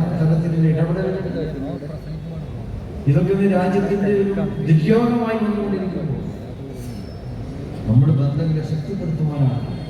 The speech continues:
ബന്ധങ്ങളെ ഇഴ പൊട്ടാതെ നമ്മൾ കാത്തു സൂക്ഷിക്കുക, ബന്ധങ്ങളുടെ കണ്ണികളെ നമ്മൾ കൂടുതൽ ശക്തിപ്പെടുത്തുക എന്നുള്ളത് തന്നെയാണ് ഇന്ന് ഈ കാലത്ത് നമുക്ക് ചെയ്യാൻ പറ്റുന്ന.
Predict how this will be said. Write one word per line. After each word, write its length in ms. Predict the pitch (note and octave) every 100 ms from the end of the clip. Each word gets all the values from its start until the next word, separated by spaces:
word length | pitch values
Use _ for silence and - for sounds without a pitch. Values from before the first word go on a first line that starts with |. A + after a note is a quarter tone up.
| A2+
ബന്ധങ്ങളെ 500 | C3 C#3+ D#3 C#3+ D3 C3+
ഇഴ 120 | C3+ C3+ -
പൊട്ടാതെ 440 | C3+ E3+ E3+ D#3+
നമ്മൾ 200 | D3+ C3+ C3
കാത്തു 200 | A#2 A#2+
സൂക്ഷിക്കുക, 400 | - - - G2+ - - - - - - A#2+
ബന്ധങ്ങളുടെ 480 | D3+ E3 E3 D3+ D3
കണ്ണികളെ 400 | D#3 D#3+ F3+ E3 D#3+
നമ്മൾ 180 | C#3+ C3+ C#3+
കൂടുതൽ 320 | - C#3 C3+ A#2+ A#2 C#3 B2+ - C#3+ D3
ശക്തിപ്പെടുത്തുക 680 | D#3 D#3 F3 D#3 C3+ - A2+ G#2 G2 A#2+ A#2+ A#2
എന്നുള്ളത് 380 | B2+ C#3 C3 B2
തന്നെയാണ് 340 | A2 G#2+ G#2 G2+ - - - - - - - - - - - A#2 - D3 - A#2
ഇന്ന് 140 | B2 B2+ B2+
ഈ 20 | C3+
കാലത്ത് 340 | C3 C3 C3 B2
നമുക്ക് 340 | A#2 A#2+ A2+ G#2+ G#2+ - - - -
ചെയ്യാൻ 260 | A#2 A#2+ A2+
പറ്റുന്ന. 380 | A2+ A2 A2 G#2